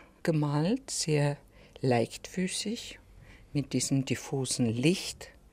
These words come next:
Und dann kommen kräftige, gespachtelte Formen. Das zeigt, dass er darüber hinausgeht.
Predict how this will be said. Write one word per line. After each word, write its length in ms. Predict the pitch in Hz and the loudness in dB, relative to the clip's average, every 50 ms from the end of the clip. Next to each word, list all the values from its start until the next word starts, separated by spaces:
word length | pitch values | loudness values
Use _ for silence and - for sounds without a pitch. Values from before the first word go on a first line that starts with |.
| - - - - - - - - - - - - - | -20 -20 -20 -20 -20 -20 -20 -20 -20 -20 -14 0 2
Und 240 | 147 143 131 - | 2 2 4 4
dann 300 | 127 131 151 175 226 254 | 2 2 4 4 2 0
kommen 640 | - - - 185 196 196 208 214 226 247 269 277 277 - - - - - - - - - - - - | 0 -2 0 2 4 6 8 10 10 10 10 10 6 2 -10 -20 -20 -20 -20 -20 -20 -20 -16 -10 -8
kräftige, 960 | - - 143 151 185 - - - - - 202 196 - 185 185 185 190 196 196 - - - - - _ - - - - | 0 4 4 6 4 4 0 -6 -2 0 0 2 6 6 8 8 8 6 4 0 -6 -18 -20 -20 _ -20 -20 -20 -6
gespachtelte 920 | - 143 - - - - - 143 139 135 - - - - - 143 - - - | -2 0 2 2 0 2 2 2 2 2 0 -4 -6 -4 -4 -4 -4 -6 -8
Formen. 680 | - - - - 135 123 117 117 123 135 165 226 269 - - - - - - - - - - - - | -8 -6 0 4 6 8 8 8 8 8 8 8 8 6 2 -6 -20 -20 -20 -20 -20 -20 -20 -2 0
Das 580 | - 156 165 - - - - - - - - - - - - | 0 4 6 8 8 10 10 10 10 8 6 2 -6 -10 4
zeigt, 880 | - - - - 151 156 180 214 226 - - - - - - - - - - | 6 6 8 8 6 6 6 4 2 0 -4 -6 -6 -8 -10 -12 -14 -8 -6
dass 300 | - 214 - - - - | -2 2 2 2 2 2
er 420 | - 175 190 196 196 202 202 202 - - - - - - - - - - - - - _ _ _ _ _ _ _ _ _ | 2 2 2 4 4 2 2 0 -4 -10 -20 -20 -20 -20 -18 -20 -20 -20 -20 -20 -20 _ _ _ _ _ _ _ _ _
darüber 320 | - 190 196 208 190 220 | 6 6 6 6 4 2
hinausgeht. 1300 | 202 - - 202 202 190 180 156 135 120 85 87 - - - - - 107 95 87 - - - - - | 2 2 0 0 0 2 2 2 2 2 0 2 4 4 4 4 2 -2 -6 -6 -8 -12 -16 -18 -18